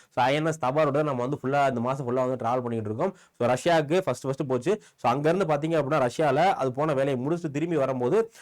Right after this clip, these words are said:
அஹ், ஃபர்ஸ்ட் ஜெர்மனி, அடுத்து வந்து யூ கே, இப்போ வந்து எங்க வந்திருக்கு அப்படின்னு பாத்தீங்கன்னா,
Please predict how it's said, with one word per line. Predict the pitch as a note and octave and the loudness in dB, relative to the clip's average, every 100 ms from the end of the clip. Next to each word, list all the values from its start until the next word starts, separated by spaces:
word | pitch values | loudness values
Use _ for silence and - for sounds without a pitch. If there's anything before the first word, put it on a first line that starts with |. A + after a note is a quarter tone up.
| - B2+ | -6 -2
அஹ், | |
ஃபர்ஸ்ட் | C#3 - | -2 -2
ஜெர்மனி, | B2+ C#3 C#3+ C3+ C#3+ | 0 2 2 0 -2
அடுத்து | C#3+ B2 B2 | -2 -4 -4
வந்து | C#3 B2+ | -4 -4
யூ | C#3 C3 | -4 -2
கே, | D3+ E3 - - | 0 0 -6 -8
இப்போ | D#3+ D#3+ F3+ | -6 0 2
வந்து | F3+ | 2
எங்க | D3+ E3 | 0 0
வந்திருக்கு | D#3 C#3 B2 C#3+ C3 | 0 -2 -2 -2 -2
அப்படின்னு | B2 B2 A2 | -4 -4 -4
பாத்தீங்கன்னா, | G#2+ G#2 E3 G#3+ | -4 -2 -2 -2